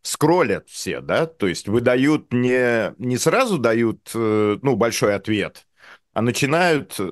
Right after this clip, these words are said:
кусочками его выдают, чтобы человеку хотя бы было глазами что-нибудь посмотреть, чтобы он не смотрел на сплэш-скрин, потому что это, конечно, отвратительно. Ты включил поиск, что-то ввёл в него, а тебе сплэш-скрин показывает, ну, я не знаю, там, звезду или, <laughs> например, я не знаю, там,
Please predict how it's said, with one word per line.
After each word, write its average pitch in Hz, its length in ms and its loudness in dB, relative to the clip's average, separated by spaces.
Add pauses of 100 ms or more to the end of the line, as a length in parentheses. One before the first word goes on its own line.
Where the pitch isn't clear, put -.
(140)
кусочками 135 600 0
его 98 260 2
выдают, 120 320 2
чтобы 95 240 -2
человеку 135 400 0
хотя 123 260 -2
бы 120 60 -4
было 113 200 0
глазами 117 500 0
что-нибудь 90 260 -10
посмотреть, - 600 -6 (300)
чтобы 127 260 2
он 131 80 2
не 127 80 4
смотрел 135 340 0
на 127 100 2
сплэш-скрин, 131 680 -2
потому 107 220 -4
что 135 140 0
это, - 120 -2
конечно, 117 260 0
отвратительно. 107 520 -4
Ты - 80 -12
включил 123 380 -2
поиск, 202 400 0 (280)
что-то 139 220 2
ввёл 156 320 4
в 139 40 2
него, 113 180 2
а 98 160 0
тебе 127 280 -2
сплэш-скрин 120 680 -2
показывает, 85 600 -4
ну, 92 80 -2
я 113 60 -2
не 120 60 -2
знаю, 78 260 -6
там, 85 140 -6
звезду 98 580 0
или, 90 240 -2
<laughs> - 40 -14
например, 113 440 0
я 98 140 0
не 98 120 -2
знаю, 82 200 -4
там, 78 180 -8